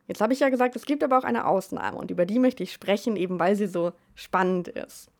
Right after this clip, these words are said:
Weil wir eben da auf der Thalia-Schale,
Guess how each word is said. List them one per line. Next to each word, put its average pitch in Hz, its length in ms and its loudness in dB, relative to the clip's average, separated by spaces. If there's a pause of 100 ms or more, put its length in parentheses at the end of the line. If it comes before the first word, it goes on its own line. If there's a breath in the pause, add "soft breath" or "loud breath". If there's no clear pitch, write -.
(100)
Weil 202 200 2
wir 226 120 8
eben 202 160 2
da 180 340 2 (240 soft breath)
auf 165 180 -4
der - 280 -6
Thalia-Schale, 185 1160 2